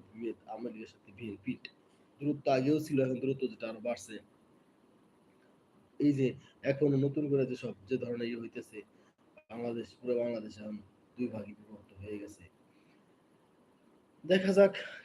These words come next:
কি হয়। এখন আমাদের, আমাদের দেখা, আহ, দেখা ছাড়া অন্য কোনো উপায়ও সামনে নাই।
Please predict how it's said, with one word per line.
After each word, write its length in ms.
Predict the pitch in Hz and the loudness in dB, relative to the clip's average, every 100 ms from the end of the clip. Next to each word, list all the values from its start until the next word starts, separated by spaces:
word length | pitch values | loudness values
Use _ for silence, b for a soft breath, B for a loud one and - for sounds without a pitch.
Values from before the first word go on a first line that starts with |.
| - | -4
কি 140 | 175 | 0
হয়। 280 | 147 143 143 - - _ _ _ - 113 | 4 4 4 -4 -20 _ _ _ -20 -16
এখন 280 | 113 113 107 | -12 -10 -8
আমাদের, 380 | 117 120 117 107 _ | -8 -8 -10 -14 _
আমাদের 420 | 104 117 117 113 98 - 101 | -16 -12 -10 -12 -14 -20 -12
দেখা, 260 | 120 - 110 | -10 -10 -14
আহ, 800 | 95 - _ _ _ _ 95 90 - 95 90 82 - - - | -20 -20 _ _ _ _ -14 -14 -16 -20 -20 -20 -20 -20 -12
দেখা 200 | 123 117 | -10 -10
ছাড়া 300 | 120 117 113 | -12 -8 -6
অন্য 280 | - 113 113 | -6 -10 -12
কোনো 220 | 107 104 | -14 -18
উপায়ও 420 | 98 - 113 101 | -18 -14 -12 -12
সামনে 360 | 101 107 104 104 85 | -14 -20 -18 -20 -18
নাই। 140 | 95 | -18